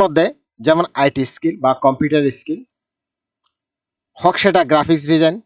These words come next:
হোক সেটা ওয়েব ডিজাইন, ওয়েব ডেভেলপমেন্ট, ভিডিও এডিটিং, ডিজিটাল মার্কেটিং, হোক সেটা প্রোগ্রামিং, আর্টিফিশিয়াল ইন্টেলিজেন্স,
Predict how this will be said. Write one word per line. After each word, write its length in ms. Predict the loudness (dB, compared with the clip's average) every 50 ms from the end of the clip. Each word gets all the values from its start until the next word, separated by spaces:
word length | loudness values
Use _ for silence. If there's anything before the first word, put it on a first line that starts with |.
| _ _ _ _ _ _ _ _ _ -2
হোক 120 | -2 -2 0
সেটা 180 | -4 -2 0 2 2 4
ওয়েব 180 | 4 2 2 2 -2 -6
ডিজাইন, 280 | -4 0 -2 -2 -2 -4 -10 _ _ _ _ _ _ _ _ 0
ওয়েব 160 | 0 0 0 2 0
ডেভেলপমেন্ট, 560 | 0 0 2 0 0 0 2 0 -2 -2 -4 -8 _ _ _ _ _ _ _ _ _ _ _ _ _ _ _
ভিডিও 320 | -8 -4 -2 2 2 4 2 2
এডিটিং, 340 | 0 -2 -4 -2 -2 -4 -4 -4 -8 -14 _ _ _ _ _ _ _ _ _ _ _ _ _ _ _ _ _ _ _ _ _ _ _ _ _ _ _ _ _ _ _ _ _ _ _ _ _ _ _ _ _ _ _ _ _ _ _ _ _ _ _ _ _ _ _ -6 -4
ডিজিটাল 360 | -2 -2 -2 0 0 0 0 2 0
মার্কেটিং, 420 | -2 -2 -2 -4 -6 -4 -2 -4 -4 -6 -12 _ _ _ _ _ _ _ _ _ _ _ _ _ _ _ _ _ _ _ _ _ _ _ _ _ 0
হোক 120 | 0 0 0 0 -2
সেটা 180 | 0 0 0 0 _
প্রোগ্রামিং, 500 | 0 0 2 2 0 0 2 0 -2 -2 -4 -8 -14 _ _ _ _ _ _ _ -10
আর্টিফিশিয়াল 420 | -8 -8 -8 -8 -6 -6 -4 -4 -2 -4
ইন্টেলিজেন্স, 560 | -2 -2 -4 -2 -2 -4 -2 0 -2 -2 -2